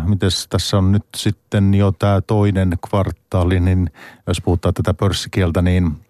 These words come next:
on sitten jo niin kuin melkein, melkein tota, tai tulossa haitelle lop-, lop-, lop-, tulossa loppuun pian, että tää kesäkuu vielä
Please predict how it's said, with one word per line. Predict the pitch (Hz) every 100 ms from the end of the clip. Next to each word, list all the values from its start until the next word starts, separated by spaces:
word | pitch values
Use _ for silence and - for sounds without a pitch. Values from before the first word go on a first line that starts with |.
| -
on | 101
sitten | 92 87 101
jo | 95
niin | 92 92
kuin | - 92
melkein, | 90 - 95 90 82 _ _ _ _ _ _ _ _ - - - _ -
melkein | 107 98 101 92
tota, | 92 - 90 87 69 - -
tai | 139
tulossa | 131 120 -
haitelle | 123 131 131 131 135 -
lop-, | 139 120 - -
lop-, | 127 127 - 85
lop-, | 131 95 - - 110
tulossa | 120 101
loppuun | 120 113 - 95 - -
pian, | 110 95
että | 90 - 92 85 -
tää | 92
kesäkuu | 104 95 90 92
vielä | 95 87